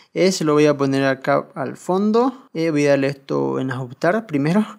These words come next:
Ahora sí, eh, voy a,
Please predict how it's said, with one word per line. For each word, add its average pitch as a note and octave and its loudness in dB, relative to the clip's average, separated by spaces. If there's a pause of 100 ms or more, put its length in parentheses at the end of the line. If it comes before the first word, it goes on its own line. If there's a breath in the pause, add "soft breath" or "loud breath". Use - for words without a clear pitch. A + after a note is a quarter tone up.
(260 soft breath)
Ahora C#3+ 4
sí, C4 0
eh, C3+ 0
voy C3+ 2
a, B2+ 0